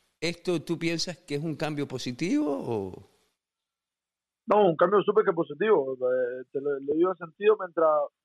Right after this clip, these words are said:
Speaker 2: siempre abran las puertas y den la oportunidad, ¿me entiendes? A todo el mundo de pelear, no solamente, que por lo que estoy viendo lo están haciendo, ¿me entiendes? Y, y, este, que le den la oportunidad a todo el mundo. Va a ser un cambio súper que positivo, ¿por qué?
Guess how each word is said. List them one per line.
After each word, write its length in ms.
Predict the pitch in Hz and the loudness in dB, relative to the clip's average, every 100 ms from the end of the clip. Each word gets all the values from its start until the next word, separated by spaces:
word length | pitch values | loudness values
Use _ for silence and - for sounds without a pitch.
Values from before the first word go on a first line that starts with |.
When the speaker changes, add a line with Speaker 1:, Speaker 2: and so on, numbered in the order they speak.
| _ | _
Speaker 2:
siempre 280 | 175 180 185 | -4 2 4
abran 160 | 185 175 | 4 4
las 100 | 160 | 2
puertas 220 | 196 - | 0 2
y 20 | 175 | 0
den 80 | 170 | 0
la 60 | |
oportunidad, 480 | 165 160 - 147 165 | -4 -6 -10 -4 -4
¿me 60 | 156 | -4
entiendes? 320 | 170 175 147 | -6 -4 -6
A 140 | 143 143 | -4 -2
todo 220 | 160 160 | 0 -2
el 60 | |
mundo 260 | 156 185 170 | -4 -6 -2
de 80 | 151 | -2
pelear, 320 | 139 151 147 | -2 0 0
no 80 | 131 | _
solamente, 400 | 131 139 147 143 - _ _ - | -20 -20 -20 -16 -16 _ _ -6
que 60 | 165 | 2
por 100 | 165 | 4
lo 80 | |
que 40 | 160 | 4
estoy 140 | 175 165 | 4 4
viendo 180 | 202 | 6
lo 60 | 196 | 4
están 160 | 170 170 | 2 -2
haciendo, 360 | 151 175 165 | 0 0 0
¿me 80 | 143 | -4
entiendes? 340 | 139 175 175 156 | -4 -2 -2 -4
Y, 160 | 143 135 | -4 -10
y, 380 | 143 139 135 131 | -6 -4 0 2
este, 360 | 131 131 127 - _ _ _ | 2 4 4 2 _ _ _
que 80 | - | 2
le 80 | 147 | 4
den 80 | 170 165 | 6 6
la 60 | 156 | 2
oportunidad 360 | 151 147 147 | 2 -2 0
a 20 | 151 | 0
todo 80 | 156 | 2
el 60 | |
mundo. 280 | 180 180 147 _ _ _ _ _ 156 | 0 2 0 _ _ _ _ _ 0
Va 40 | |
a 40 | |
ser 80 | 165 | 2
un 80 | 175 | 4
cambio 180 | 180 175 | 2 2
súper 180 | 180 180 | 2 0
que 60 | |
positivo, 380 | 165 165 165 185 | 0 -2 4 4
¿por 180 | 185 147 | 4 0
qué? 180 | - 156 | 2 2